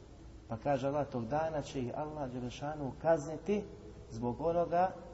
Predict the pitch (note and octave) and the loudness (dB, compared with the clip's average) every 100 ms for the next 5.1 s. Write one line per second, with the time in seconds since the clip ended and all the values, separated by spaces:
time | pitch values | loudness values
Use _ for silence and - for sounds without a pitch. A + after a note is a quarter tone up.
0 | - - - - B2+ - B2 - E3+ F#3 | -14 -16 -14 -4 -4 -2 -6 -4 -2 0
1 | F#3+ F3+ - - - C#3+ D3 C3 C3+ B2+ | 2 0 -2 -12 -2 0 2 2 0 0
2 | D#3+ D#3+ D3 C#3 - D#3 D#3 C#3+ B2+ D3+ | 2 2 4 4 2 -6 -2 0 0 2
3 | D3 C3 A#2 G2+ - - - - - - | 4 4 2 0 -4 -12 -14 -14 -16 -2
4 | C3+ C3 D3+ C3 B2 B2 A#2+ B2+ D3+ D#3+ | 4 10 12 12 12 6 2 0 0 2
5 | F#3+ | 2